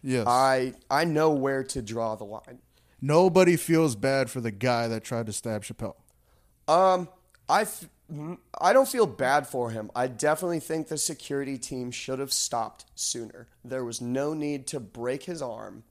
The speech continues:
Speaker 2: that brutally unless he picked up a knife and was slashing at the rest of them. Because it looked like they were having a free-for-all stomp fest
Speaker 1: Oh,
Speaker 2: in
Speaker 1: yeah.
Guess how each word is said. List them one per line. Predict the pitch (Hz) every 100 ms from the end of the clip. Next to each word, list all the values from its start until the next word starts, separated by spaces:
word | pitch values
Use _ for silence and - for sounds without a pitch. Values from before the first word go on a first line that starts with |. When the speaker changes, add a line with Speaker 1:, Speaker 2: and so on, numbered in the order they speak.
| _
Speaker 2:
that | - 110 127 139 - 139
brutally | 110 107 135 123 98 82 76 _ _ _ _ _ -
unless | 139 131 143 147 - -
he | 151
picked | - 160 139
up | 147
a | 139
knife | 123 120 -
and | 123
was | 117
slashing | - - 139 135 131 143 127
at | 120
the | 120
rest | 117 - -
of | 120
them. | 127 _ _ _ _ _ -
Because | 135 151 143
it | 151
looked | 160 214 -
like | 156 123
they | 139
were | 143 139
having | 135 127 123
a |
free-for-all | 117 - 165 165 165 147 139 131
stomp | - 127 123 123
fest | - - - - - _ - _ -
Speaker 1:
Oh, | 131
Speaker 2:
in |
Speaker 1:
yeah. | 120